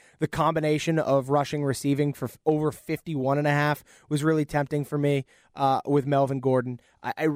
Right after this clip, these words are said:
I think people, I think the books very much so are undervaluing what Melvin Gordon will bring to this offense, specifically because the people are wish casting so much on Javonte Williams.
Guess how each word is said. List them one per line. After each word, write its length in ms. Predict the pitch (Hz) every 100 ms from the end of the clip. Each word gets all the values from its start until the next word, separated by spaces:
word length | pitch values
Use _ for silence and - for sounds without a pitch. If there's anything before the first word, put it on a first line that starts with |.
| 151
I 100 | 156
think 260 | 151 180 -
people, 460 | 180 160 175 170 -
I 100 | 156
think 220 | 165 160
the 80 | 151
books 540 | 135 165 139 - - - _ _
very 320 | 131 160 170
much 200 | 165 156
so 120 | - 147
are 120 | 139
undervaluing 920 | 143 151 156 131 131 139 151 170 185 190 _ _
what 220 | - 165 151
Melvin 360 | 160 165 170
Gordon 260 | 147 147 147
will 80 | 143
bring 200 | 151 147
to 80 |
this 160 | 139 127
offense, 380 | 135 139 165 160
specifically 600 | - 147 165 156 156 160
because 360 | 143 135 147 131
the 80 |
people 440 | 135 139 131 151 156 - -
are 140 | 147
wish 300 | 131 139 139
casting 420 | - 135 131 135
so 160 | 117 135
much 220 | 123 120
on 100 | 120
Javonte 340 | 113 117 113 113
Williams. 340 | 107 101 -